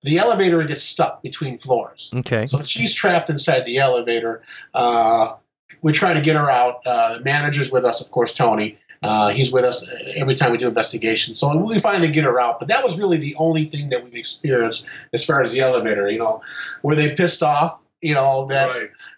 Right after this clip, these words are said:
Speaker 1: we're in the elevator investigating and they said, "I'm gonna stop this elevator on you," or what? Who knows?
Speaker 2: Right. It's a hundred twenty-six-year-old elevator. A lot of different things <laughs> could happen.
Speaker 1: Yeah, yeah. So,
Speaker 3: Right.
Speaker 1: you know, we don't
Speaker 3: But,
Speaker 1: know.
Speaker 3: but for it to happen at that certain time.
Speaker 1: Yeah, while we were
Speaker 3: But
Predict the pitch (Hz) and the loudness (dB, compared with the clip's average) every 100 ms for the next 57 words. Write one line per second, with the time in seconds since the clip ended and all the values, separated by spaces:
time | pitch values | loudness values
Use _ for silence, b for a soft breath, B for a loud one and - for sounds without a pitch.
0 | _ - 160 170 175 170 170 175 175 175 | _ -4 2 2 4 4 4 2 2 2
1 | 160 165 165 170 165 175 175 160 156 165 | 2 0 0 -2 0 0 0 -2 -2 -2
2 | 156 156 170 139 - 156 151 151 - 160 | -2 -2 -2 -2 0 -2 -2 -4 0 2
3 | 175 190 190 185 196 190 170 165 139 175 | 2 2 2 0 0 0 2 2 2 0
4 | 165 160 117 107 - 147 170 143 170 165 | 2 2 2 -2 -8 -4 -2 0 2 0
5 | - 165 151 165 143 151 139 127 123 113 | 0 -2 0 -4 -4 -2 2 4 2 2
6 | 117 110 110 120 117 101 113 110 127 - | -2 0 2 2 0 -4 -4 0 0 0
7 | - - - 170 147 587 - - 196 220 | -2 -4 -4 -4 0 0 0 0 0 2
8 | - - 208 - 226 214 262 180 151 123 | 0 0 -2 0 -2 0 2 0 0 -4
9 | 123 151 143 151 139 139 135 135 110 104 | -2 -6 -4 -4 -4 -2 0 0 -2 -4
10 | - 120 - - - 110 113 110 - 117 | 0 0 0 -4 -2 -2 -4 -8 -4 -2
11 | 107 92 - _ 151 143 131 147 156 156 | -2 -2 -8 _ -2 0 2 2 2 0